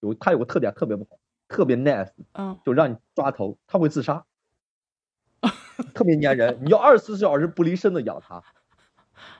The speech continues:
Speaker 1: 就哪怕你睡觉，它也那个育儿袋挂在你身上。
Speaker 2: 哦，天哪。
Speaker 1: 它除非养到特殊以后才能暂时性的离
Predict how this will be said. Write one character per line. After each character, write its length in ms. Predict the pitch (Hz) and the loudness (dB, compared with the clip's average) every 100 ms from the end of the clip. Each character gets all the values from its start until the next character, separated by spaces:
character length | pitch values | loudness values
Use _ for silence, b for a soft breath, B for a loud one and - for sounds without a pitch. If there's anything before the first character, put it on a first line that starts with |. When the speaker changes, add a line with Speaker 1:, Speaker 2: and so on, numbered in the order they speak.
| _ | _
Speaker 1:
就 120 | - 160 | -2 2
哪 160 | 180 | 4
怕 100 | 202 | 4
你 60 | 180 | 2
睡 160 | 233 | 0
觉， 140 | 220 190 | 0 0
它 120 | 165 | 0
也 180 | 127 113 - - _ _ _ - | -4 -6 -12 -20 _ _ _ -12
那 100 | 139 | -6
个 100 | 123 | -4
育 100 | 123 | 0
儿 100 | 117 | 0
袋 160 | 131 95 - _ - | 0 -2 -10 _ -8
挂 160 | 120 | -4
在 80 | 107 | -4
你 60 | 92 | -6
身 180 | - 107 | -12 -20
上。 80 | _ _ _ _ _ _ 294 269 | _ _ _ _ _ _ -18 -12
Speaker 2:
哦， 220 | 190 185 | -12 -12
天 440 | - - - 180 214 | -16 -20 -20 -18 -18
哪。 80 | 208 - _ _ _ _ _ | -20 -20 _ _ _ _ _
Speaker 1:
它 140 | - 214 | -2 0
除 140 | 233 | 2
非 100 | 240 | 2
养 100 | 202 | 2
到 80 | 160 | 2
特 220 | 180 202 | 0 -2
殊 160 | 156 190 | -4 -4
以 60 | |
后 120 | 143 131 | -4 -4
才 120 | 107 | -6
能 200 | 110 117 | -10 -8
暂 160 | 135 117 | -4 -2
时 120 | 127 | -2
性 120 | 123 | -4
的 80 | 104 | -6
离 140 | 92 | -8